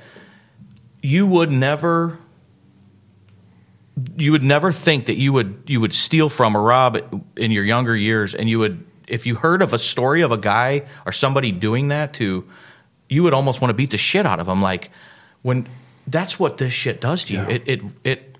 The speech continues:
Speaker 1: and that's a great, I loved how you, you put that, that it steals your fucking soul to do things so against your moral, the construction of you, like,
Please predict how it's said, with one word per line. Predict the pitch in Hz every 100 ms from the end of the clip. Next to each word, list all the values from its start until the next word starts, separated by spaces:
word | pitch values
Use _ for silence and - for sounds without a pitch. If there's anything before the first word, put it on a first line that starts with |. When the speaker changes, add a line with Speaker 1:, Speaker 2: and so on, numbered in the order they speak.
| -
Speaker 1:
and | 127
that's | 139 170
a |
great, | 123 131 143
I | 117
loved | 117 135 135
how | 120
you, | 110 104
you | 101
put | 98 - -
that, | - 71
that | 113 120 -
it | 104 -
steals | - - 160 160
your | 117
fucking | - - - - 110
soul | - - 151 147 104 98 - - -
to | 131
do | 113 131 190
things | - 147 131 127 120 - - - _ _ _ _ _ _ _
so | - - 151 175 165 147 - _ _
against | 127 113 120 170 - -
your | 123 110 98 - - - - 107 117 117
moral, | 127 127 131 160 175 160 135 - - _
the | 113
construction | 120 117 - 160 165 139 101
of | 87
you, | 87 82 -
like, | - 104